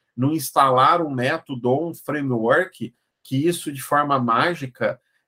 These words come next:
é, eu gosto de brincar que automagicamente vai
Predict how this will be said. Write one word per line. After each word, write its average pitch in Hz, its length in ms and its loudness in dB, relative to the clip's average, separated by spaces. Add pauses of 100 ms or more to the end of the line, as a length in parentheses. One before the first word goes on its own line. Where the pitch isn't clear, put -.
é, 110 600 2
eu 117 140 0
gosto 135 220 2
de 127 60 -12
brincar 131 320 0
que - 120 -2
automagicamente 127 1300 -2 (200)
vai 123 560 2